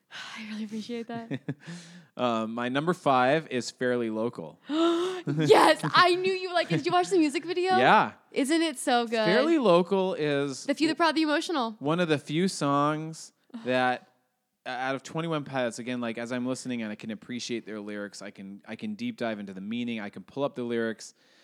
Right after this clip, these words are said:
Speaker 2: but, uh, f-, I, I think it's almost like as a hip hop fan.
Speaker 1: Yeah, the, the intro,
Speaker 2: Yeah.
Speaker 1: it's like,
Speaker 2: Fairly
Speaker 1: oh.
Speaker 2: Local is one of the f-, few songs that actually gets me moving. I, I start to, like, be like, "Oh, I'm into this," and I start to, like,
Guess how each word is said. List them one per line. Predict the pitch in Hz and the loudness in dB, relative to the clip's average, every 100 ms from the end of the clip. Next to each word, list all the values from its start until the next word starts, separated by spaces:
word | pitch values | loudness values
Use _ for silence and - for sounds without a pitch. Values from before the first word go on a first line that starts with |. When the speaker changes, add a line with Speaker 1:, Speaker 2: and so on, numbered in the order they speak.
| _ _ | _ _
Speaker 2:
but, | 127 117 - - | -4 -4 -6 -12
uh, | 117 110 | -8 -6
f-, | 104 - | -8 -12
I, | 117 120 | -8 -8
I | 117 | -8
think | - 202 | -8 -6
it's | 247 | -6
almost | 135 131 123 | -4 -6 -6
like | 117 | -8
as | 101 | -8
a | 92 | -12
hip | - 131 | -12 -12
hop | - 78 - | -10 -14 -14
fan. | 90 67 - _ _ _ | -16 -16 -18 _ _ _
Speaker 1:
Yeah, | 247 254 | -2 2
the, | 233 - - | 2 -2 -6
the | 233 262 - | 0 0 0
intro, | - 226 240 302 320 339 | -6 -4 -2 0 2 2
Speaker 2:
Yeah. | 254 | 0
Speaker 1:
it's | 285 | -2
like, | 247 220 208 - _ _ _ _ _ _ _ - | 0 0 0 -8 _ _ _ _ _ _ _ -4
Speaker 2:
Fairly | 156 214 226 | 0 4 4
Speaker 1:
oh. | |
Speaker 2:
Local | 208 196 | 2 0
is | 175 | -4
one | 156 | -2
of | 156 | -4
the | |
f-, | 131 - _ - | -4 -8 _ -10
few | 160 | -8
songs | 156 151 147 | -4 -2 -2
that | 127 | -4
actually | 120 123 139 | -4 -6 -6
gets | 117 123 - | -8 -8 -6
me | 113 | -4
moving. | 107 123 110 95 | -2 -4 -6 -10
I, | 90 113 113 | -8 -6 -6
I | |
start | 110 - 127 | -8 -4 -4
to, | 123 | -4
like, | 117 101 | -6 -6
be | 92 | -6
like, | 110 98 - | -8 -8 -10
"Oh, | 143 151 120 98 | -8 -6 -6 -8
I'm | - 127 | -8 -6
into | 147 151 | -4 -4
this," | 117 104 - | -4 -6 -10
and | 110 | -12
I | |
start | 107 - 127 | -10 -4 -4
to, | 120 | -4
like, | 117 107 - | -6 -6 -10